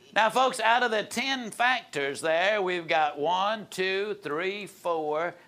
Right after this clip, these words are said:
five, six, seven, eight minuses. We got one plus and one question mark. Now, let me ask you a question. I asked the young man the same question. I said, "Let me ask you,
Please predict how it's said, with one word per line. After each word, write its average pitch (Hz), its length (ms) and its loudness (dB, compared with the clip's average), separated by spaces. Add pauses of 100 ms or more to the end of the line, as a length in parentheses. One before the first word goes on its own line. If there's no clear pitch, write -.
five, 196 920 0
six, - 680 -6
seven, 185 520 -2 (100)
eight 185 320 -2
minuses. 160 800 -4
We 139 200 -6
got 131 320 -2
one 180 400 -4 (100)
plus 147 540 -2
and 131 120 -8
one 147 240 -6
question 147 460 -8
mark. 85 300 -10 (1200)
Now, - 80 -6
let 208 100 -6
me 208 60 -4
ask 208 220 -2
you 202 60 -2
a - 100 -8 (100)
question. 190 300 -4
I 135 140 2
asked 147 120 -4
the 156 140 0
young 156 100 -4
man 151 180 0
the 143 220 -8
same 160 160 -4
question. 180 480 -2
I 131 80 2
said, 135 340 -4 (360)
"Let - 160 -2
me 247 140 -4
ask 214 340 -2
you, 110 180 -6